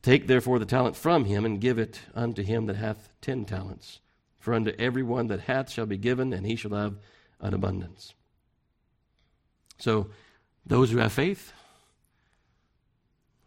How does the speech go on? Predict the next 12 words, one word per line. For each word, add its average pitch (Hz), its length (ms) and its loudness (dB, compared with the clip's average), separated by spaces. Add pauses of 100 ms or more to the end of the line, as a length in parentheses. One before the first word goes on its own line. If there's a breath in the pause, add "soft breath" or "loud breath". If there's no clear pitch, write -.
we 104 140 -4
live 127 340 4
by 139 140 4
that 139 200 2
faith, 156 360 -2
we 113 80 -4
walk 117 400 2
by 127 140 0
that 117 180 -2
faith, 151 400 -6 (840)
guess 131 220 -2
what? 104 380 -2